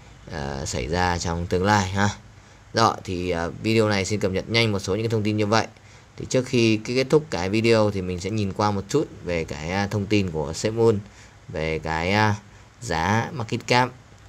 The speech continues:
cũng như là chúng ta thấy rằng cái Swap Annual Progression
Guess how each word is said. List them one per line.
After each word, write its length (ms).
cũng 200
như 200
là 220
chúng 140
ta 80
thấy 200
rằng 280
cái 260
Swap 240
Annual 600
Progression 500